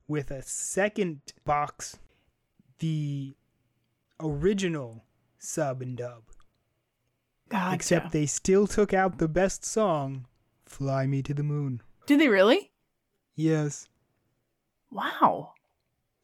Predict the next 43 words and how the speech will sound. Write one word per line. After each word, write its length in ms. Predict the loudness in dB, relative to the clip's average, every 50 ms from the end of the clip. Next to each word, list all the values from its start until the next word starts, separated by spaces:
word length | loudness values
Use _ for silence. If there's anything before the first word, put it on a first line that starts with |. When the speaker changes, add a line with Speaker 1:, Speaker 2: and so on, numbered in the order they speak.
| _ _ _ -4
Speaker 1:
I 100 | -4 -2
Speaker 2:
That 40 |
ha-, 160 | -2 -4 -6 -2
Speaker 1:
don't 100 | 0 2 2
Speaker 2:
that 100 | 4 2
ha-, 60 | 2
Speaker 1:
know 120 | 0 -2
why. 320 | -2 -4 -6 -6 -8 -8 -8
Speaker 2:
has 300 | -6 -2 -2 -2 -2 0
to 80 | -4 -4
have 80 | -2
been 160 | -2 -2 -4 -4
for 180 | -6 -6 -6 -4
rights 360 | -4 -6 -6 -8 _ -14 -16
or 40 | -12
something 320 | -10 -12 -10 -10 -12 -10
like 200 | -10 -12 -12 -10
that. 180 | -12 -12 -12 _ _ _ _ _ -2
That's 300 | -2 -2 -2 -2 -10 -6
weird. 320 | -4 -2 0 0 -2 -2 _ _ _ _ _ -10
Speaker 1:
But 180 | -8 -8 -6 -6
it's 260 | -8 -8 -10 -10 -8
like 460 | -6 -6 -4 -6 -8 _ _ -20 -20 _ _ _ _ _ _ _ _ _ _ _ _
a 120 | -14 -12 -12
Frank 360 | -8 -6 -6 -4 -4 -6 -6
Sinatra 600 | -6 -8 -6 -6 -6 -6 -8 -8 -6 -6 -6 -6
song. 420 | -6 -8 -10 -10 -12 -12 -14 -14 _ _ _ -20 -20 _ -20 _ _ -10 -8
Speaker 2:
I'm 140 | -8 -6
just, 280 | -6 -6 -8 -8 -10 -14 _ _ -20 -20 _ _ _ _ _ _ _ _ _ _ _ _
<laughs> 920 | _ _ _ _ _ _ _ _ _ _ _ _ _ _ _ _ -8 -4
I 80 | 0 2
understand 460 | 2 4 2 2 4 4 6 6 6 6
since 280 | 6 4 4 4 2
it, 160 | 2 2 0 _ _ _ _ -2
I 80 | 2 4
understand 380 | 6 6 6 6 6 6 6
it's 140 | 6 2 0
an 60 | -2
important 460 | -2 -2 0 -2 -2 -2 -2 -6 -2 -2
song, 280 | -2 -2 -2 -6 -10 _ -10
and 100 | -8 -6
I 80 | -6 -6
agree. 380 | -8 -10 -10 -12 -12 -12 -14